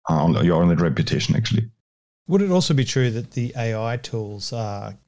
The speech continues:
Speaker 2: building their database off what's coming up in search results?
Speaker 1: Partly, definitely. So they definitely, if they can't solve something, they might do a, a quick search. Chat G P T searches on Bing directly, for example,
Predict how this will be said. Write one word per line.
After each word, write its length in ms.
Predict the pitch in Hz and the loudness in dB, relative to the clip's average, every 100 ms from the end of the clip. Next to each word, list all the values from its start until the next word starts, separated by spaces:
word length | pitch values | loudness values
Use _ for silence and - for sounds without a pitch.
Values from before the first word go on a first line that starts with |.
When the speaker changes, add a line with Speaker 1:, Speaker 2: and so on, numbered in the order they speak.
| - | -2
Speaker 2:
building 300 | 120 117 113 | 2 2 2
their 120 | 101 | -2
database 640 | 98 101 110 117 117 - - | -4 -4 -4 -6 -6 -10 -10
off 460 | 120 117 - - - | -6 -6 -8 -18 -16
what's 420 | 185 117 - - | -10 -8 -8 -10
coming 300 | - 120 113 | -10 -8 -6
up 180 | 110 - | -8 -10
in 140 | 107 107 | -10 -10
search 280 | 107 110 | -10 -8
results? 440 | 127 135 190 - - _ _ _ _ _ _ - | -8 -6 -8 -12 -20 _ _ _ _ _ _ -4
Speaker 1:
Partly, 380 | - 104 120 110 | 0 2 4 4
definitely. 680 | 95 104 139 127 165 185 - | 2 2 2 4 2 2 -2
So 160 | - | 0
they 280 | 90 90 90 | 2 4 2
definitely, 640 | - - 95 107 104 95 | 0 -2 2 4 4 4
if 120 | 95 - | 2 0
they 80 | |
can't 320 | 90 98 92 98 | -2 2 2 4
solve 260 | 98 98 | 4 2
something, 400 | 104 92 95 98 | 4 4 4 6
they 80 | 92 | 6
might 340 | 92 90 87 | 4 4 0
do 140 | - 90 | 2 2
a, 220 | 85 - | 2 2
a 100 | 82 | 0
quick 260 | 107 113 - | 2 0 0
search. 480 | - 110 139 - - - - | 2 2 2 -2 -8 -14 -6
Chat 160 | - 90 | -2 0
G 80 | 107 | 2
P 120 | - | 2
T 200 | - 95 | 2 2
searches 400 | - 87 92 87 | 2 2 2 4
on 140 | 87 | 4
Bing 200 | 90 92 | 4 4
directly, 440 | 87 85 110 110 110 | 4 4 4 4 4
for 180 | 113 | 6
example, 560 | 107 - 95 95 95 98 | 4 4 2 4 2 0